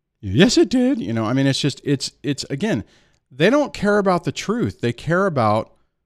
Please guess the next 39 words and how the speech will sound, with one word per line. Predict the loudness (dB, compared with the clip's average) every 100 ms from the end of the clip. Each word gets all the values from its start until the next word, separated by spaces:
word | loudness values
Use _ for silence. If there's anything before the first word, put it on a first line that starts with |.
| _ _ _ _ _ _ _ _ _ _
they | -8
care | -2 0
about, | 0 2 0 -2 -4
um, | -4 -4 -4 -8 -12 _ _ _ _ _ _ _ _ _ _ _ -20 -16
what's | -12 -8
the |
word | -6
I'm | -6
looking | -8 -10
for? | -10 -8 -8 -10 _ -16
Um, | -12 -10 -10 -14 _ _ _ _ _ _ _ _ _ -4
getting | 2 2 4
a |
reaction | 2 2 0 -4 -6
from | -6 -8 -10
you. | -16 _ _ _ _ _
I | -4
was | 0
gonna | 0
say | 2 2
winning, | 2 2 4 2
but, | 0 -4 -6
but | 0
that's | 2 0 -4
the | -8 -6
problem | -2 2 2 2
with | 0
saying | 0 2 0 -2 _ _ _
they're | -4
trying | 0 2 2
to | 0 -2
win. | 0 2 2 0
It's | -4 -4
like, | -2
well, | 0
what's | 0 0
a | 0
win | 0 2 2
t-, | -2